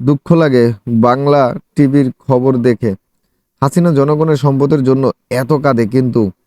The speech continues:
এত শত শত মানুষের প্রাণের জন্য কাঁদলো না। মিডিয়া নীরব কেন? আচ্ছা, মিডিয়া নীরব কেন?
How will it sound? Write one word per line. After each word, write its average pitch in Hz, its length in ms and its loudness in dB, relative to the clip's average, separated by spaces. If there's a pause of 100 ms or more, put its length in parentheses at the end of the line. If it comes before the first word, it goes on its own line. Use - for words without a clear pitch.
(340)
এত 135 220 0
শত 151 260 0
শত 156 200 -2
মানুষের 135 440 -2
প্রাণের 104 680 -4
জন্য 110 360 -2 (100)
কাঁদলো 104 340 0
না। 92 180 -6 (680)
মিডিয়া 113 420 2
নীরব 101 320 0 (160)
কেন? 62 260 -10 (920)
আচ্ছা, 104 220 -6
মিডিয়া 107 340 0
নীরব 104 260 -4 (140)
কেন? 95 120 -4